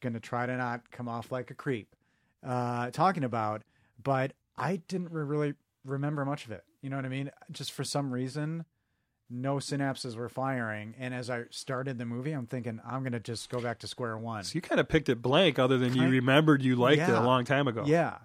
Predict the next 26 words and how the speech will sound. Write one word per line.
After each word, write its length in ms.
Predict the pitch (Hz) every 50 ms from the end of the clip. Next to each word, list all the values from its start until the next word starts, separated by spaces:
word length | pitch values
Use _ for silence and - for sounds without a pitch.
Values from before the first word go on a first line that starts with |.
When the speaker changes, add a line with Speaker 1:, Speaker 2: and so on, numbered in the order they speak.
| - -
Speaker 2:
Oh, 180 | - 180 170
cool. 280 | 117 - - 165 190 190
Speaker 1:
So, 180 | - 160 156 160
like, 200 | 156 151 143 -
the 60 | 139
Speaker 2:
All 80 | 151 180
right. 100 | 156 147
Speaker 1:
notes, 200 | 220 - - - -
I 80 | 160 160
had 100 | 180 185
a 60 | 156
lot 280 | 139 135 139 147 156
of 100 | 151 135
notes 340 | 131 143 165 190 185 - -
because 580 | - 151 139 - 139 135 135 131 120 110 - - _ _ _ _ - - _ _ _ _ _ _ _ _
Speaker 2:
They're 140 | - 165 151
handwritten. 600 | - 208 208 214 214 214 220 - - 156 123 107 - -
Speaker 1:
Yeah, 440 | 160 143 156 180 180 131 98 92 - _ _ - _ -
like, 320 | - 135 135 127 113 -
scribbled 460 | - - - - 165 175 180 147 104
like 180 | 113 113 107 -
a 60 | 107
maniac. 640 | 101 98 101 139 196 180 135 - - - _ _ _ -
Speaker 2:
Like, 200 | 120 123 135 - _ -
like 200 | 147 135 120 -
me. 320 | 135 135 185 220 135 90